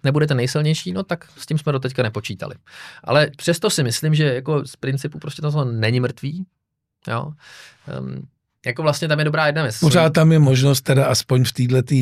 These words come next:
Speaker 2: ne zrovna optimistické variantě teda, že i nadále bychom dostávali ty zpravodajský, eh,
Speaker 1: Jo.
Speaker 2: informace, pořád by tam byl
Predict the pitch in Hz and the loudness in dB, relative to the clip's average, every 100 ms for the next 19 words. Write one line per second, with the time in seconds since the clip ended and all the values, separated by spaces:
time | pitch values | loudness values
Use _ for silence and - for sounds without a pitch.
0 | 123 117 120 127 123 127 120 113 127 120 | 4 2 2 2 2 2 0 0 0 0
1 | 127 - 127 120 117 117 127 113 123 120 | -4 -2 0 2 2 2 0 0 0 2
2 | 117 113 - - - 117 113 104 110 113 | 0 -4 -10 -12 -6 -4 -2 -2 0 0
3 | 120 117 123 127 117 113 - 113 113 117 | 0 0 0 0 0 -2 -4 -4 -2 -4
4 | 113 117 - 117 117 120 113 107 - 123 | -4 -8 -6 -4 -2 -2 -2 -6 -4 -4
5 | 120 113 110 107 107 113 117 117 - 135 | -2 -2 -4 -6 -6 -6 -2 -2 2 2
6 | 131 131 - 135 127 131 - - - _ | 4 2 2 2 2 0 -10 -20 -20 _
7 | 123 117 113 117 120 113 123 117 117 113 | 0 2 0 0 -2 0 2 2 2 0